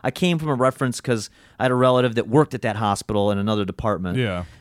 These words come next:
Speaker 1: And, um, they're like, "Yeah, if you can show up every single weekend and actually do the job, we're good." I'm like, "Cool." Um, so I, I do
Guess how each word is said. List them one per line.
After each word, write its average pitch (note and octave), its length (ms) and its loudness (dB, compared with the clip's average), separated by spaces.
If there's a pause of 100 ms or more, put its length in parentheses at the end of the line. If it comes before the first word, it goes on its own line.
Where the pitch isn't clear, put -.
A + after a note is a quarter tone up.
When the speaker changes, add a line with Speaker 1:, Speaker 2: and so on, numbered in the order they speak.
(160)
Speaker 1:
And, A#2+ 460 -2
um, G#2 460 2
they're B2+ 160 0
like, C3 180 2
"Yeah, F3 100 2
if A2+ 80 -4
you D3 80 -2
can E3 100 -2
show D#3+ 160 0
up D3 80 0
every D3 160 0
single C#3 240 -2
weekend D3+ 400 0
and A#2+ 80 2
actually B2 220 -4
do C#3+ 120 -2
the C#3 80 -4
job, C#3+ 380 0 (120)
we're G2+ 260 -4
good." G#2+ 340 0 (120)
I'm G#2+ 100 -6
like, G#2+ 140 -2 (120)
"Cool." G#3 300 0 (520)
Um, A#2+ 420 2 (400)
so D#3+ 400 4
I, F3 320 2
I D#3 140 4
do G#3 460 4